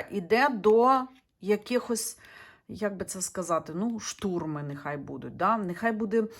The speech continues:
е, мобілізація, нема-, нехай буде збирання, е, м, можливо, можливо.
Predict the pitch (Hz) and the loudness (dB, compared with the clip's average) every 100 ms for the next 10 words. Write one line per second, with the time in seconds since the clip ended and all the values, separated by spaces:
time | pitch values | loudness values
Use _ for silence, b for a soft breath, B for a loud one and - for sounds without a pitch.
0 | B B - 190 190 208 202 220 214 175 | B B -6 0 2 2 2 0 0 0
1 | 160 156 135 - 156 143 143 147 170 185 | 4 4 4 -4 -8 -6 -6 -4 -2 4
2 | 196 - 202 196 233 240 214 226 233 226 | 4 2 -2 0 2 2 0 0 2 0
3 | 180 165 202 202 226 226 220 220 208 - | -2 0 4 8 8 6 4 4 2 -2
4 | - 185 190 185 156 196 180 196 214 196 | -4 -2 -2 -2 -2 -2 -2 0 0 2
5 | 240 208 139 139 185 196 214 139 139 | 4 4 2 -2 -2 4 4 4 -4